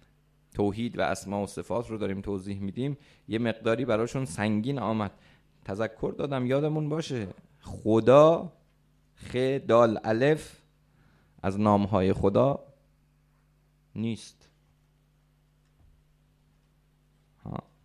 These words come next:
بخوایم یه خورده دقیق صحبت کنیم، دقیق با خدا تکلم کنیم، سخن بگوییم، ما کلمهٔ خدا در میان هزار و یک اسمی که خداوند برا خودش انتخاب کرده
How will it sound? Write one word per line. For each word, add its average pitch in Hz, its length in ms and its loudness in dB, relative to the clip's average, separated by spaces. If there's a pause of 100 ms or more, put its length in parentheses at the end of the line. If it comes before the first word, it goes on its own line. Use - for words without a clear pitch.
(360)
بخوایم 104 240 -2
یه 117 60 2
خورده 120 220 -2
دقیق 110 500 -2
صحبت 113 500 -2
کنیم، 113 360 0
دقیق 101 380 -2
با 135 200 2
خدا 107 540 4 (320)
تکلم 98 580 0
کنیم، 95 320 -2
سخن 92 460 -4
بگوییم، 95 400 -4
ما 135 260 -6 (1120)
کلمهٔ 95 460 -6
خدا 107 480 -4
در 113 200 2
میان 101 360 -2
هزار 101 500 0
و 98 80 -2
یک 98 300 -6
اسمی 127 360 0
که 87 260 -8 (320)
خداوند 104 640 2
برا 98 220 0
خودش 104 320 -6
انتخاب 104 600 -2
کرده 90 460 -2